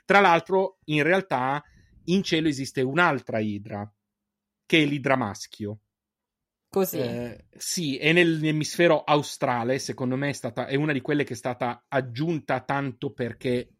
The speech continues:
Speaker 1: bisognava aggiungere qualcosa. Infatti il, in, il nome classico della costellazione dell'idra è Idra,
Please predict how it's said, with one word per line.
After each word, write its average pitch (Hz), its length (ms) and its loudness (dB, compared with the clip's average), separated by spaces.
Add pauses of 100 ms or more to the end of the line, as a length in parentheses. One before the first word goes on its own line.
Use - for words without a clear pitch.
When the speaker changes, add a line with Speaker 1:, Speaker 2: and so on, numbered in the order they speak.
Speaker 1:
bisognava 120 460 -2
aggiungere 113 440 -2
qualcosa. 123 640 -4 (420)
Infatti 147 480 0 (120)
il, 165 420 2
in, 151 260 -4
il 147 260 -4
nome 165 560 -2
classico 139 560 -4
della 120 440 -2
costellazione 131 520 -8
dell'idra 131 380 -4
è 120 140 -12
Idra, 143 560 -2